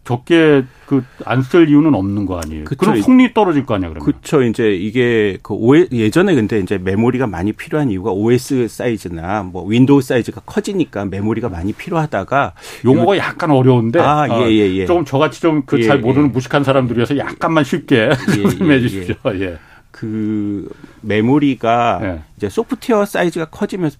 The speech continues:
Speaker 2: 필요했는데 요즘
Speaker 1: 예.
Speaker 2: 그 에이아이가 되면서
Speaker 1: 예.
Speaker 2: 지피티가 되면서 메모리 사이즈가 커져야지
Speaker 1: 음.
Speaker 2: 이런 연산 성능이 빨라지게 됐어요.
Speaker 1: 그렇죠.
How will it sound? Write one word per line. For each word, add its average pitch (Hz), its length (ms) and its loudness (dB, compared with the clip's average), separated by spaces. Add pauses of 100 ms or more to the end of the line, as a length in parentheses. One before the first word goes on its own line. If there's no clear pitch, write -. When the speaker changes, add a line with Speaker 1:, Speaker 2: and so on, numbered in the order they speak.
(120)
Speaker 2:
필요했는데 127 680 -2
요즘 104 380 -2
Speaker 1:
예. - 100 -12 (420)
Speaker 2:
그 95 300 -6
에이아이가 127 640 2
되면서 95 680 -6
Speaker 1:
예. 87 60 -6
Speaker 2:
지피티가 117 540 -8
되면서 98 360 -8
메모리 117 460 0
사이즈가 123 480 -4
커져야지 170 720 -4
Speaker 1:
음. 90 400 -4
Speaker 2:
이런 107 480 -2
연산 104 360 0
성능이 120 420 0 (140)
빨라지게 160 500 -4
됐어요. 90 600 -6
Speaker 1:
그렇죠. 139 380 -6